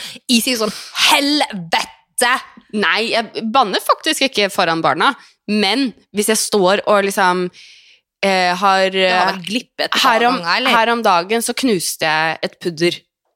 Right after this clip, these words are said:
Speaker 1: Ja.
Speaker 2: Det var helt nytt.
Speaker 1: Mm, åh, kjedelig. Uff.
Speaker 2: Og så snublet jeg i tillegg da, for jeg glapp jo alt jeg hadde, ikke sant?
Speaker 1: Ja.
Speaker 2: Da sa jeg, «Fittetryne.»
Speaker 1: Ja.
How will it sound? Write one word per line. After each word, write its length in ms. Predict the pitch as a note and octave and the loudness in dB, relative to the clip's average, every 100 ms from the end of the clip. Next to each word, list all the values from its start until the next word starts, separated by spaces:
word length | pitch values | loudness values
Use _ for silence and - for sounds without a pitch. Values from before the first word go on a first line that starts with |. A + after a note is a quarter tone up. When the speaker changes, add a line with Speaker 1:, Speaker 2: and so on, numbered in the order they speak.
| - | -4
Speaker 1:
Ja. 180 | G#3+ F3 | -2 -2
Speaker 2:
Det 100 | F#3 | 0
var 100 | G3+ | 0
helt 220 | F#3 E3+ | 0 -2
nytt. 360 | D#3+ D#3+ - - _ _ | -4 -6 -10 -20 _ _
Speaker 1:
Mm, 160 | G3 F3+ - | -12 -12 -12
åh, 120 | F#3+ | -10
kjedelig. 400 | - G3 F#3 F#3 - _ - | -8 -6 -4 -6 -10 _ -18
Uff. 340 | A#3+ - - _ _ _ | -16 -16 -18 _ _ _
Speaker 2:
Og 140 | B3+ B3 | 0 2
så 160 | A#3 G#3+ G#3+ - | 2 2 0 -6
snublet 460 | - B3+ F3+ E3 | -4 -2 0 0
jeg 80 | F3+ | 0
i 20 | A3 | -2
tillegg 220 | E3+ E3+ | -2 0
da, 80 | G3+ | -2
for 120 | F3+ | 0
jeg 160 | F3+ F3 | -2 -2
glapp 340 | E3 - - | -6 -6 -4
jo 180 | F3 E3 | 0 2
alt 260 | - D#3+ D#3 | 2 0 -2
jeg 100 | E3+ | -4
hadde, 260 | E3+ D#3 F3 | -4 -4 -4
ikke 100 | - | 0
sant? 220 | G#3+ A#3+ | 0 0
Speaker 1:
Ja. 40 | - - - _ - | -2 -14 -20 _ -4
Speaker 2:
Da 120 | G3 | -2
sa 180 | F#3+ D#3+ | 0 -2
jeg, 80 | - - - | -2 -10 -4
«Fittetryne.» 680 | - - G3 - - - A3+ _ - | -4 -4 -14 -12 -14 -18 -20 _ -8
Speaker 1:
Ja. 220 | A3 G3+ | -2 -2